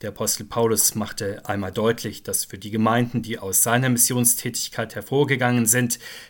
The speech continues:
keine Abhängigkeit vom Jerusalemer Apostelkreis bestand. In Jerusalem fand dann also das statt, was als Apostelkonzil in die Geschichte eingegangen ist –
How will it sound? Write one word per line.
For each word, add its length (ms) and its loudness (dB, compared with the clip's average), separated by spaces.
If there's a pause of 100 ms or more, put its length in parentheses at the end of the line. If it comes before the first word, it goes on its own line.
(100)
keine 480 0
Abhängigkeit 880 -4 (400)
vom 180 -2
Jerusalemer 680 0
Apostelkreis 800 -2
bestand. 580 -8 (2500)
In 120 -2
Jerusalem 480 2
fand 480 2
dann 180 6
also 340 0
das 240 -2
statt, 460 -2
was 220 -2
als 180 0
Apostelkonzil 1040 0
in 80 0
die 100 -12
Geschichte 560 -4
eingegangen 560 -2
ist – 400 -2